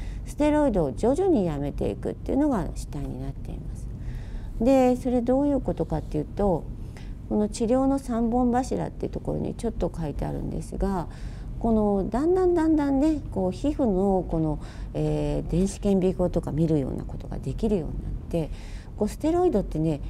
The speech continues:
一見するとこう症状なくなってよく見えるんですけれども、実はよく見えた段階でもこの炎症細胞が残ってるんですね。ですから、良くなってもちょっとずつちょっとずつ直していか、塗っていかないと、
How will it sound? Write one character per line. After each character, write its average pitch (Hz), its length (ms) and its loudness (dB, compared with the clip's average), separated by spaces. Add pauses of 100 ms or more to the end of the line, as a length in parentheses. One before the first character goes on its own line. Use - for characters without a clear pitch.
(100)
一 214 120 0
見 311 300 2
す 311 100 0
る 302 80 2
と 214 140 2
こ 165 240 2
う 165 40 0
症 226 280 2
状 233 180 4
な 170 140 0
く 160 120 -4
な 156 140 0
っ 143 40 -6
て - 200 -2
よ 208 140 4
く 180 160 -4
見 151 240 2
え 190 100 2
る 160 100 -2
ん 123 100 -4
で 131 140 -6
す - 120 -6
け 143 140 -4
れ 143 60 -6
ど 156 100 0
も、 165 180 0 (360)
実 214 280 0
は 320 80 4
よ 285 180 4
く 359 120 4
見 277 140 8
え 254 100 6
た 214 120 2
段 180 220 2
階 175 180 0
で 165 100 2
も 151 140 2
こ 165 120 -2
の 156 180 2
炎 233 200 4
症 269 240 2
細 262 260 0
胞 160 180 0
が - 80 -8
残 139 320 -6
っ - 40 -2
て - 160 -2
る 220 80 0
ん 160 60 -2
で - 100 -6
す - 100 -12
ね。 190 220 0 (560)
で 285 140 4
す 311 100 -6
か 240 100 2
ら、 202 200 0 (520)
良 392 160 4
く 415 160 2
な 359 180 6
っ - 40 0
て - 240 0
も 349 180 8
ち 320 120 -2
ょ 262 40 2
っ - 20 -2
と 302 220 0
ず 311 160 2
つ 247 140 2
ち 240 120 -2
ょ 226 40 4
っ - 20 -2
と 269 180 2
ず 302 140 2
つ - 100 -6
直 196 380 4
し - 80 -6
て 185 140 0
い - 40 -2
か、 170 140 -2
塗 160 140 2
っ - 20 0
て 233 220 2
い 240 40 4
か 240 140 -2
な 247 180 0
い 175 80 0
と、 202 300 0